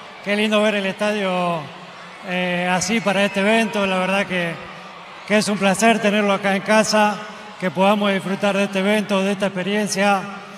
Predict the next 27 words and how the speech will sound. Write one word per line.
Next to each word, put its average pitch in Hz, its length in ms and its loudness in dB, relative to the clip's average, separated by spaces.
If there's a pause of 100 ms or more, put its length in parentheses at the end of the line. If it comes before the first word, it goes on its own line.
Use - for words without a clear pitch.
(380)
Eh, 175 320 -4
sé 220 300 2
el 202 80 -2
sacrificio 190 580 -4
que 196 60 0
hacen 196 240 0
los 185 100 -2
padres 190 460 0
todos 196 160 0
los 185 180 0
días, 185 420 0 (560)
llevándolo 196 460 2
al 190 140 2
entrenamiento, 185 640 -2
a 180 60 -4
partidos, 185 680 -2
a 180 60 -2
torneos 185 460 -4
como 180 260 -4
este. 190 480 0 (720)
Pero 185 200 -2
bueno, 190 220 2
nosotros 185 380 -2
los 180 140 0
padres 190 360 0
intentamos 180 480 -4
hacer 175 380 -4